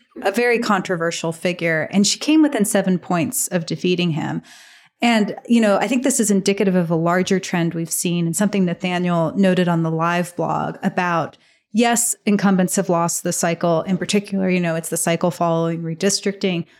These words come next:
but there's also just been a number of close calls, particularly in G O P primaries, thinking, you know, Michael Guest in Mississippi's third district, who, you know, that was kind of a sleeper one for us. We hadn't thought that his vote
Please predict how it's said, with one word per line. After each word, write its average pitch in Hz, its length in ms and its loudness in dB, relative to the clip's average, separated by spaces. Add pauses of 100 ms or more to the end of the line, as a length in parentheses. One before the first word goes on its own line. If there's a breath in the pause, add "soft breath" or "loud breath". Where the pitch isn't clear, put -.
but 233 100 -2
there's 254 160 4
also 294 220 2
just 302 200 0
been 220 120 2
a 202 60 6
number 185 320 2
of 175 160 -4
close 175 320 -2
calls, 185 540 -2
particularly 240 680 0
in 190 100 2
G 180 200 2
O 165 60 2
P 180 220 -4
primaries, - 600 -6
thinking, 185 360 0
you 175 100 0
know, 160 280 -2
Michael 165 360 -2
Guest 240 480 0
in 180 180 2
Mississippi's - 640 -4
third 214 320 0
district, 196 640 0
who, 170 400 -6
you 185 100 -4
know, 170 80 0
that 185 140 2
was 196 100 0
kind 196 180 2
of 175 60 -2
a - 60 -4
sleeper 196 520 0
one 180 220 2
for 170 180 -2
us. 165 300 0
We 185 80 0
hadn't 175 380 0
thought 175 240 -2
that - 140 -6
his 180 180 -2
vote 175 400 0